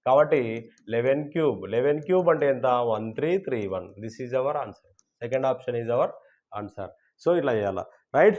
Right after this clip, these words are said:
నెక్స్ట్ క్వశ్చన్ చూద్దాం. క్రింది వానిలో ప్రధాన సంఖ్య ఏది అంటున్నాడు. ప్రధాన సంఖ్య అంటే, ప్రధాన సంఖ్య కనుక్కోవడానికి ఏంటంటే ఒక షార్ట్ కట్ చెప్తా చూడు, సిక్స్ కే ప్లస్ వన్ అనేది గుర్తుపెట్టుకోండి.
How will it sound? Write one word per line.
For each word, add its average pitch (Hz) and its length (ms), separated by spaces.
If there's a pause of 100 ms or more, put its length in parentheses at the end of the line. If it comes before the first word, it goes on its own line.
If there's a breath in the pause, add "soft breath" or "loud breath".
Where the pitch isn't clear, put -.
(120)
నెక్స్ట్ 127 240
క్వశ్చన్ 139 280
చూద్దాం. 117 380 (100)
క్రింది 180 260
వానిలో 180 380
ప్రధాన 143 380
సంఖ్య 143 380
ఏది 131 140
అంటున్నాడు. 101 420 (400)
ప్రధాన 165 320
సంఖ్య 185 300
అంటే, 131 400
ప్రధాన 156 380
సంఖ్య 196 280
కనుక్కోవడానికి 127 840 (440 soft breath)
ఏంటంటే 127 460
ఒక 120 180
షార్ట్ 113 340
కట్ 160 200
చెప్తా 127 260
చూడు, 101 240
సిక్స్ - 340
కే 170 260
ప్లస్ 135 380
వన్ 117 180
అనేది 117 340
గుర్తుపెట్టుకోండి. 95 680